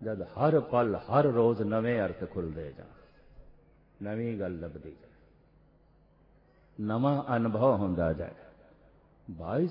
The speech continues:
ਸਾਹਿਬ ਭਾਈ ਨੰਦ ਲਾਲ ਝੁੰਕੇ ਅਦਮੇ-, ਅਧਿਆਤਮੀ ਪੁਰਸ਼ ਸਨ, ਰੱਬੀ ਲਗਨ ਵਾਲੇ ਸਨ। ਉਹਨਾਂ ਨੇ ਅਰਥ ਕੀਤੇ ਬੜੇ ਡੂੰਘੇ।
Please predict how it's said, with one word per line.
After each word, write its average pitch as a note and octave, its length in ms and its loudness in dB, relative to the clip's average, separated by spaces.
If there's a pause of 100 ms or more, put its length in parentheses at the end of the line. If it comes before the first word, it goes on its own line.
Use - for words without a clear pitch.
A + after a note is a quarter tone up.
ਸਾਹਿਬ D#3 260 2
ਭਾਈ A#2 240 2
ਨੰਦ A2+ 280 2
ਲਾਲ C3+ 260 6
ਝੁੰਕੇ G#2 500 -4
ਅਦਮੇ-, G2 480 -4
ਅਧਿਆਤਮੀ F#2 560 -4
ਪੁਰਸ਼ C3+ 340 -6
ਸਨ, A#2 260 -4
ਰੱਬੀ G#2 340 4
ਲਗਨ G2+ 340 6
ਵਾਲੇ B2 380 6
ਸਨ। A#2 260 -6 (960)
ਉਹਨਾਂ D#3 300 2
ਨੇ C#3+ 160 2 (160)
ਅਰਥ C3 220 2
ਕੀਤੇ F#2 420 2
ਬੜੇ F#2+ 340 2
ਡੂੰਘੇ। B2 380 4